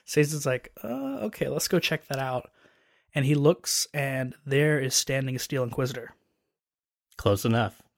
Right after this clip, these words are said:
Speaker 1: Close enough. Um, but thankfully, it's Marsh. Marsh, uh, has finally shown back up in the ne-, in the second book. So Marsh is here, and he, he mentions, he's like,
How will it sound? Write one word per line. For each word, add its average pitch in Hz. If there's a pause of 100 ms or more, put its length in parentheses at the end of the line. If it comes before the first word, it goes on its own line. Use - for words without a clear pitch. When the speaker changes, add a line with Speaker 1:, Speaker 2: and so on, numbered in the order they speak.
Speaker 1:
Close -
enough. 151 (240)
Um, 127
but 127
thankfully, 139 (420)
it's -
Marsh. 302 (840)
Marsh, 151
uh, 151
has 151
finally 160
shown 165
back 151
up 180
in 143
the 135 (420)
ne-, 147
in 156
the 143
second 156
book. 185 (760)
So 147
Marsh 180
is 160
here, 143
and 127
he, 147
he 147
mentions, 143
he's 131
like, -